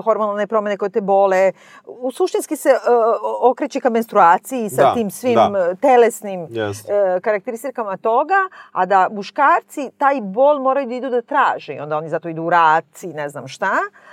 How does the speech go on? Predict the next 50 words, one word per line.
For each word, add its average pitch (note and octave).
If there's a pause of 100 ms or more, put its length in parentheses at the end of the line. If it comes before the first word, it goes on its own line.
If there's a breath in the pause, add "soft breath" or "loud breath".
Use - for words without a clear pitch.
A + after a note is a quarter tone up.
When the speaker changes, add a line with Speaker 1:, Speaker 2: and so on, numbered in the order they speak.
(140 loud breath)
Speaker 1:
i G#3
da A3+
onda C4+
nastupi C4
menopauza B3+
i A3+
da E3+
je F#3
to G#3+
kao A3
najbolja F#3
stvar F3
na C#3+
svetu, B3 (240 soft breath)
da F#3+
se A#3
ugasiš A#3
sa G3
svih A#3+
Speaker 2:
Da. F3
Speaker 1:
strana, A#3+
ali A3+
ti A#3+
je A3+
barem A3+
neko G#3+
ukinuo F3+
bol. C3
Odnosno F3+
onog G#3
momenta A#3
kad G3
više G#3+
nisi G#3+
reproduktivno D3+
valida, E3+ (500)
Speaker 2:
Da. A#2+
Speaker 1:
e, G3
tog B3
momenta G#3 (120)
Speaker 2:
Živiš. G#2 (100)
Speaker 1:
živiš G#3+
ili F#3+
te G#3+
ne F#3+
Speaker 2:
Da, F3
Speaker 1:
boli F3+
više E3+
Speaker 2:
da. F3
Speaker 1:
ništa. C#3